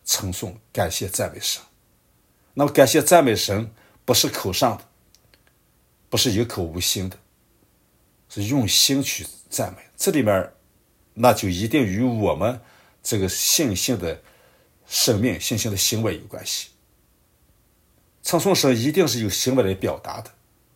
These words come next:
不是光口上说的。所以这就是用我们的心，用我们整个人去称颂神。下面第二节说：“我的心呐，你要称颂耶和华，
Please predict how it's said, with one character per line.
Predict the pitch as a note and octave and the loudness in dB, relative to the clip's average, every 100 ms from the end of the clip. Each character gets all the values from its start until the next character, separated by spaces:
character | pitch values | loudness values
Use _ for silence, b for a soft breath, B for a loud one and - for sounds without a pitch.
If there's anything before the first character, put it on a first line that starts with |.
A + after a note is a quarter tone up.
| _ _ | _ _
不 | A2+ | -8
是 | C3+ - - - | -6 -8 -16 -4
光 | A#2 G#2 | 0 0
口 | - | -4
上 | F#2 A2+ | -10 -8
说 | - - G#2+ | -10 -8 -8
的。 | G#2+ _ _ _ b b b b b b b b | -10 _ _ _ b b b b b b b b
所 | F#2+ | -6
以 | |
这 | - | -2
就 | A2 F#2 | -2 -2
是 | - F2+ - - b b b b | -4 -6 -8 -18 b b b b
用 | G2+ A2+ | 0 2
我 | F2 | 2
们 | E2 | 0
的 | E2+ | -2
心， | - - G2 G2+ | 0 0 -2 -4
用 | G#2 F#2 | -2 0
我 | |
们 | F2 F2 | -2 -4
整 | G2 F2+ | -4 0
个 | A#2 | 0
人 | D#2+ E2 F2+ | 0 -6 -8
去 | - F#2 | -10 -6
称 | - G2 | -6 -6
颂 | G2+ | -8
神。 | F#2 - - - _ _ _ _ _ _ _ _ _ _ _ _ _ _ _ _ b b b b b _ _ _ _ _ _ _ _ _ _ _ _ _ _ _ _ _ _ _ _ _ | -6 -6 -8 -16 _ _ _ _ _ _ _ _ _ _ _ _ _ _ _ _ b b b b b _ _ _ _ _ _ _ _ _ _ _ _ _ _ _ _ _ _ _ _ _
下 | - D3+ | 2 4
面 | C#3 | 4
第 | B2 C3+ | 6 6
二 | B2+ | 8
节 | A2+ | 4
说 | A2 | 4
：“我 | G2+ | 4
的 | G#2 | 4
心 | A2 - C#3 A#2 | 4 4 4 2
呐， | F#2+ | 2
你 | F2+ G2+ | 2 4
要 | G2 | 4
称 | F2+ - G#2+ | 2 -2 -2
颂 | F#2 A2+ F2+ | -2 -2 0
耶 | G2+ | 0
和 | F#2 | -2
华， | D#2+ E2+ | -4 -4